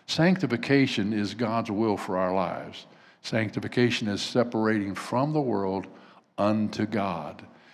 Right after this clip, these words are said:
And that's a work of the Holy Spirit to separate us from our self-desires, our will, our wants, I gotta haves,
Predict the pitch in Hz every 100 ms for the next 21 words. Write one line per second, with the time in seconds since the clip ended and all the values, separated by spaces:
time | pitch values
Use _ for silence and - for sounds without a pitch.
0 | - _ 107 113 135 139 120 127 123 127
1 | 117 117 117 110 - 175 147 82 - 92
2 | - 113 113 101 101 90 123 - - 135
3 | 113 98 117 120 113 - - - 107 104
4 | - - 151 139 - 107 90 95 90 98
5 | 104 95 92 104 120 123 98 98 117 120
6 | 117 - 82 95 90 87 127 135 98 95
7 | 95 92